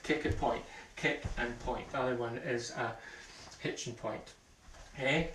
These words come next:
that's the start of the second half. Out of the box, there we go. And it's step, half and shuffle, touch, twist, twist, and kick and point. Yeah?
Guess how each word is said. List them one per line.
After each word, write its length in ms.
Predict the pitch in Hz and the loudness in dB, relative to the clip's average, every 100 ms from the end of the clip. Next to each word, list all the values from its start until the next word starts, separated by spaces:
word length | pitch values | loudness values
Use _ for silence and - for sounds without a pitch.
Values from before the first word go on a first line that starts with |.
| - | 0
that's 260 | 123 143 | 0 0
the 60 | - | -2
start 340 | - 160 160 | 8 10 10
of 60 | 160 | 6
the 60 | 143 | 2
second 360 | - 170 175 | 6 6 6
half. 500 | 147 175 202 214 - - - - | 10 12 12 8 -2 -10 -2 6
Out 160 | 139 | 6
of 180 | 151 143 | 6 0
the 120 | 143 | 0
box, 800 | 139 156 156 170 - - - - | 0 10 12 12 6 -4 -4 0
there 320 | 147 151 147 139 131 | 8 8 8 4 4
we 120 | 131 | 4
go. 420 | 123 160 170 175 - - - - | 6 10 10 10 6 -6 -10 2
And 480 | 185 185 160 147 123 | 10 12 12 12 10
it's 160 | 120 - | 6 2
step, 420 | - 180 190 - - - - - | 8 10 10 8 0 -12 -12 2
half 500 | 180 180 185 185 - | 12 12 12 12 2
and 140 | 120 | 0
shuffle, 580 | 120 190 190 175 175 180 - - - - - - - - | 6 8 10 8 8 6 0 -2 -2 -2 -10 -16 -20 4
touch, 400 | - 214 214 - | 12 12 12 2
twist, 360 | - 139 123 - | 0 2 2 4
twist, 380 | 165 156 - - | 6 6 4 0
and 240 | 165 160 160 | 0 2 4
kick 320 | 156 156 - - | 4 4 2 2
and 240 | 143 143 | 2 2
point. 500 | - - 127 - - - - - - - - - - - - - - | 2 4 2 -4 -12 -12 -18 -20 -20 -20 -20 -20 -20 -20 -14 -6 4
Yeah? 260 | 151 247 | 6 6